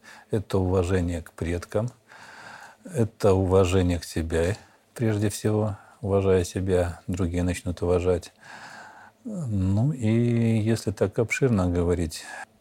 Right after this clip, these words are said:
знание и личность. Личности всегда в истории играют решающее значение, куда направляют, как ведут и так далее. И если это личность, которая, э, у которого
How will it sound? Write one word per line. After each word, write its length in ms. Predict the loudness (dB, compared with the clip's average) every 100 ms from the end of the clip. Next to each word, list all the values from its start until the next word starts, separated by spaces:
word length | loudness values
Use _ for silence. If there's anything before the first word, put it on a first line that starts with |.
| -10 -2
знание 440 | 2 4 4 2
и 140 | 0
личность. 540 | 0 0 -2 -8 -8 -18 -20 -10
Личности 540 | -4 -2 -2 -4 -4 -6
всегда 380 | -4 0 2 2
в 100 | 0
истории 360 | -2 -2 -2
играют 500 | -2 0 0 -2 -14 -20 _ _ _ -20 -18 -16 -16 -10 -2
решающее 920 | -2 2 2 2 0 -2 -2 -2 -4 -12 _ _ -20 -20 -20 -20 -20 -20 -20 _
значение, 640 | 2 2 2 -4 -4 -4 -8 -16 -6
куда 260 | 0 2
направляют, 680 | 0 0 0 2 2 2 0
как 280 | -2 -4 0
ведут 340 | 0 0 -2
и 40 | -2
так 260 | -2 -2
далее. 300 | -4 -2 -2
И 80 | 0
если 220 | 0 -2
это 180 | 0 2
личность, 560 | 0 -2 -4 -6 -8 -10
которая, 680 | -8 -2 0 0 0 -4 -10 -20 _ -20 -20 -18 -18 -20 -20 _
э, 380 | -18 -10 -4 -2
у 120 | -2
которого 680 | 0 -2 2 2 4 2